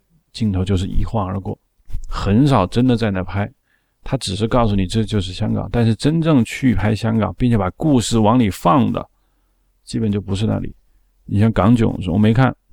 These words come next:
但是海报上你看得到这个吗？你看不到那个中环那一大片的楼宇，你看到的是像你刚才说的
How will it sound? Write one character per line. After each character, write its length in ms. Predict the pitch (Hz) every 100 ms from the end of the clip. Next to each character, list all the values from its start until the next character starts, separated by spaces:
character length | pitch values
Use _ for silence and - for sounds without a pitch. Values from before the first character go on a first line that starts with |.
| -
但 120 | 120
是 80 | 117
海 160 | - 98
报 160 | 127
上 220 | 117 113 113 _ _
你 180 | - 92
看 220 | - 123
得 80 | 113
到 140 | 110
这 120 | 107
个 120 | 104
吗？ 180 | 101 98 - _ _ _ _ _
你 120 | - 107
看 420 | - - 135 107
不 80 | 104
到 440 | 104 95 90 87 -
那 160 | - 107
个 120 | 98
中 200 | 95 123
环 260 | 123 104 101 -
那 180 | - 104
一 140 | 104 101
大 180 | 104
片 220 | 92 98 98
的 100 | 95
楼 280 | 90 95
宇， 120 | 101 87
你 60 | 95
看 220 | - - 113
到 140 | 104
的 80 | 101
是 260 | - 110
像 220 | 101 104 101
你 60 |
刚 180 | 92 104
才 80 | 107
说 180 | - 107
的 140 | 98